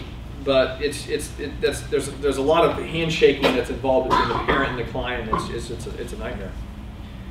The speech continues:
You also cannot modify the C S S. You, you just have no control over what's inside of that. If, if, you know, we're using Bootstrap, and if you don't like Bootstrap, you, there's nothing you can do about it. You asked a question about, <clears throat> about Foundation, the Love Foundation.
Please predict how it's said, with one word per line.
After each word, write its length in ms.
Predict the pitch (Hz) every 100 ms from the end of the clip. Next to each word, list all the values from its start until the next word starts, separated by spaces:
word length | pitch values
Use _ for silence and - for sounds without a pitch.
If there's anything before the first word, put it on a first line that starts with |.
| - - -
You 100 | 165
also 180 | 226 269
cannot 320 | 233 220 143
modify 360 | 143 - 151 139
the 60 |
C 200 | - 160
S 120 | 139
S. 380 | 151 135 - - -
You, 100 | 135
you 220 | 135 143
just 120 | 147 -
have 180 | 190
no 100 | 175
control 220 | 165 147 -
over 360 | - 135 127
what's 180 | 127 -
inside 340 | 135 147 143
of 80 | 123
that. 180 | 113 113
If, 100 | 110 - - - - 135
if, 260 | 147 139 - - - - - -
you 120 | 151
know, 160 | 143 139
we're 160 | 170
using 280 | 180 170 156
Bootstrap, 520 | 180 - 151 131 -
and 100 | 131
if 160 | 127 - - - -
you 100 | 135
don't 140 | 165 160
like 220 | 190 180
Bootstrap, 640 | 151 147 151 127 107 - - - -
you, 160 | 139 156 -
there's 220 | 175 160
nothing 280 | 175 175 156
you 80 | 143
can 120 | 139
do 160 | 143 143
about 260 | 113 107
it. 80 | 101 - - - - -
You 120 | 170
asked 160 | 175 175
a 40 |
question 340 | - 170 160 151
about, 380 | 151 143 - - - -
<clears throat> 260 | - - 151
about 260 | 151 143
Foundation, 460 | - 143 151 170 139
the 60 | 127
Love 180 | 180
Foundation. 480 | 185 120 117 107 -